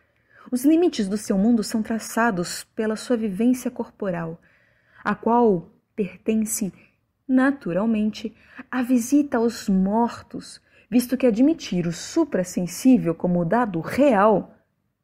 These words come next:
lhe parece absurdo. Os fenômenos aos quais ele atribui poder místico são todos fenômenos elementares de relação,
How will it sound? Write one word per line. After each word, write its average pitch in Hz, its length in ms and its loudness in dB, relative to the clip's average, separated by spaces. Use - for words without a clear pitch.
lhe 214 100 0
parece 254 380 0
absurdo. - 640 -4
Os - 160 -4
fenômenos 220 680 0
aos 175 220 0
quais 220 340 0
ele 190 160 0
atribui 180 640 0
poder 165 560 2
místico 202 760 2
são 269 240 0
todos 302 300 -2
fenômenos 269 640 4
elementares 285 840 0
de 220 120 -4
relação, 269 960 4